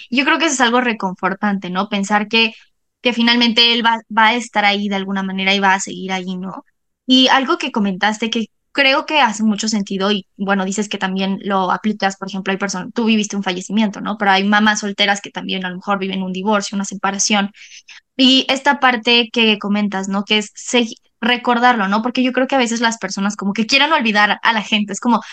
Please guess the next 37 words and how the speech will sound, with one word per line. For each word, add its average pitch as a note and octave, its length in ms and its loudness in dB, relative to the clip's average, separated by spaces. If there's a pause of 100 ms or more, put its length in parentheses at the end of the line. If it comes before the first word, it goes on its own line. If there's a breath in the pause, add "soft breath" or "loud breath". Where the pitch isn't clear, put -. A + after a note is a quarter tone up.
(140 loud breath)
"No, C4+ 280 4
¿cómo F4 200 2
lo F4 100 4
olvido? B3 380 2
¿Cómo C#4 220 -2
puedo B3 160 4
olvidarlo?". G#3 480 0 (320 loud breath)
Pero C#4 160 2
creo D#4+ 120 2
que F4 60 0
eso E4+ 140 2
es D4 100 0
algo C4 200 2
que B3+ 100 -2
también G#3 300 2
tenemos A3+ 480 4 (260 loud breath)
que A#3 140 2
dejar A3 300 0
de B3+ 80 -2
pensar G#3 380 0
o A3 80 2
es G#3 140 -2
un A3 160 4
mito, G#3+ 260 -2
¿no? G3+ 160 -4
El G#3 160 0
creer A#3 520 2
que A#3 100 -4
las G#3 160 0
personas G#3+ 400 -4
se A3+ 100 -6
pueden G#3 320 0
olvidar. F#3 440 -2 (560)
O - 40 -20
sea, B3 120 0
porque B3+ 220 0
finalmente C4 640 2